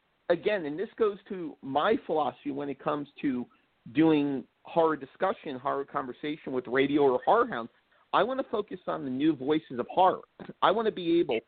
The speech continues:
and I did an interview at South by Southwest with Alex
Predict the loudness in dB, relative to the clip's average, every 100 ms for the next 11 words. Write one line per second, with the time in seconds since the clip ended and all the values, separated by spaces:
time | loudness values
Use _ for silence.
0 | -14 -2 2 4 4 0 0 -2 -2 -2
1 | -2 -2 -4 -10 _ _ 0 0 2 0
2 | 0 -6 -2 -2 0 2 2 2 -2 0
3 | 2 2